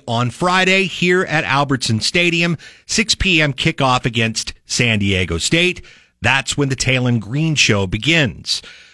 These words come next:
But the entering of the transfer portal, that's strange to a lot of people who just don't understand the process. But Richie Brockle, former Bronco great and former N F L player, says he's really a big fan of the transfer portal.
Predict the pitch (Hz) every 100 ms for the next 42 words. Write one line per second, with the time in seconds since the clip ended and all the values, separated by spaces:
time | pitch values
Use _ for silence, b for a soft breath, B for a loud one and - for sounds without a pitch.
0 | B B - 190 185 - _ 170 170 165
1 | - 208 240 240 233 202 220 - 190 190
2 | - 180 165 - 196 175 95 - 185 226
3 | - - 180 190 185 156 127 139 139 135
4 | 143 127 147 127 104 117 139 127 139 131
5 | 120 104 135 123 104 - 170 156 - 117
6 | 62 - - B B B 107 98 175 -
7 | 214 233 233 190 107 - _ - 131 156
8 | 156 120 151 165 160 160 147 120 143 196
9 | 254 - B B 120 139 147 156 156 147
10 | - 151 139 180 202 208 208 208 196 202
11 | 190 202 233 240 269 285 214 226 - 175
12 | 202 247 127 98 131 113 - 101 110 98
13 | 73